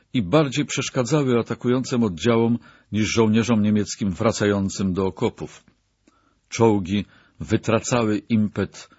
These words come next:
na świetnie przygotowanych stanowiskach dział przeciwpancernych. Niezwykle skuteczne armaty kalibru osiemdziesięciu ośmiu milimetrów, niszczyciele czołgów i żołnierze z pancerfaustami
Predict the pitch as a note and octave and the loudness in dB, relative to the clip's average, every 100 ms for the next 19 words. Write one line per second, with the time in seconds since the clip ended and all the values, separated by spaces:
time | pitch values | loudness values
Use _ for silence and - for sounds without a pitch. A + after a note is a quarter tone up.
0 | _ _ _ - E2 F#2 F2+ - D#3 D#3+ | _ _ _ -10 0 2 2 -2 -2 -2
1 | - D#3+ - - D3 C#3 C#3 C#3 C3+ C3 | -6 -8 -6 -6 -4 -4 -2 -2 -2 -4
2 | - B2+ A#2+ G#2+ A#2 - A#2 F2 D#2 G2+ | -6 -2 -2 -2 -6 -6 -6 -4 -2 -2
3 | F2 - F#2+ - - F2 D#2+ E2 C2 B1+ | -2 -6 -10 -10 -8 -6 -6 -6 -8 -10
4 | A#1 - _ _ _ _ _ _ _ _ | -16 -18 _ _ _ _ _ _ _ _
5 | _ _ _ _ - F2+ A2 E2+ A#2+ A#2 | _ _ _ _ -4 0 0 0 -4 -4
6 | - G#2+ G#2+ A#2 - G2+ F#2+ G2+ F#2+ - | -6 -6 -4 -4 -4 -4 -2 -4 -4 -8
7 | - F#2+ F#2+ F#2 F#2+ F#2+ - - _ - | -6 -4 -2 -2 -2 -4 -6 -16 _ -10
8 | F#2 G2+ F2 F2+ G#2+ G2 F#2+ F#2 - F#2 | -6 -4 -6 -6 -4 -4 -2 -4 -2 -4
9 | E2+ D#2 D#2+ G2 - B2 B2 - _ _ | -4 -4 -2 -4 -4 -8 -8 -12 _ _
10 | _ _ _ _ _ _ C3 G#2+ - A#2 | _ _ _ _ _ _ -2 0 2 0
11 | - C3+ A2 - B2 B2+ A#2 C#3 - - | 4 6 6 4 4 4 0 -4 -6 -16
12 | - _ F2 F2 F#2+ G2 G2 F#2+ F2+ - | -20 _ -8 -2 0 0 -2 -2 -6 -6
13 | - E2+ - D#2 D#2 D2 - - A2+ A2+ | -4 -4 -4 -8 -6 -6 -6 -4 -2 -2
14 | A2 | -4